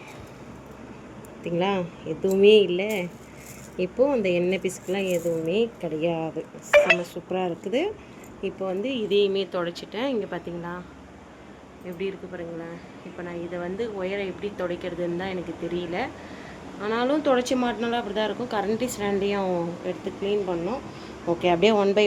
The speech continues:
one-ஆ பார்த்துக்கலாம். பாருங்களேன், இங்க இந்த ஃபோட்டோஸுங்க. அரி, சவுண்டை கம்மி பண்ணுப்பா.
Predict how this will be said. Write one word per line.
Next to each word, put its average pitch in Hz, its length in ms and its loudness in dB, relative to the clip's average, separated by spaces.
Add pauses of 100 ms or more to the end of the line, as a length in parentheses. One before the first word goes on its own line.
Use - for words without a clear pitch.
one-ஆ 190 240 4
பார்த்துக்கலாம். 170 400 0 (1200)
பாருங்களேன், 220 400 8
இங்க 214 180 8
இந்த 233 140 8 (100)
ஃபோட்டோஸுங்க. 262 720 8 (120)
அரி, 247 200 6
சவுண்டை 262 260 8
கம்மி 240 240 6
பண்ணுப்பா. 214 320 4